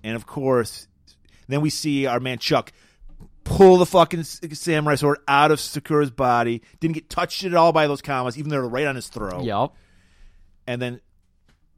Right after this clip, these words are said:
Speaker 1: fucking sun goes down. We just see a silhouette of Chuck in the fucking, uh
Speaker 2: No, this is where we see the sun's rising now. So twelve hours quickly elapsed,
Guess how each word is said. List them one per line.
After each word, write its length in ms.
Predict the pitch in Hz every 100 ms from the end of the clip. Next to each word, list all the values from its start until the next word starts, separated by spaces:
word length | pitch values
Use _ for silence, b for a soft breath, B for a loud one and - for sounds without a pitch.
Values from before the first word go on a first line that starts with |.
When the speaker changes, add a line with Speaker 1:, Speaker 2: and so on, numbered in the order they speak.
| _ _
Speaker 1:
fucking 380 | 139 131 139 117
sun 320 | - 143 156
goes 200 | 180 143
down. 360 | 147 143 143
We 80 | 143
just 140 | 143 147
see 100 | 143
a 40 |
silhouette 520 | - 156 151 143 147
of 60 | 143
Chuck 380 | - 143 139 143
in 140 | 139
the 280 | 131 131 123
fucking, 600 | - 120 127 127 120 120
uh 120 | 117
Speaker 2:
No, 100 | 156
this 220 | 131 156
is 100 | 170
where 160 | 139 147
we 160 | 139 127
see 300 | 160 143 -
the 120 | 139 143
sun's 320 | 170 156 110
rising 400 | 139 175 113 95
now. 320 | 80 76 82 - _ _ _
So 420 | - 135 123 117
twelve 280 | - 165 185
hours 340 | 170 156 117 -
quickly 480 | - 170 127 123 113
elapsed, 680 | 113 110 101 - - -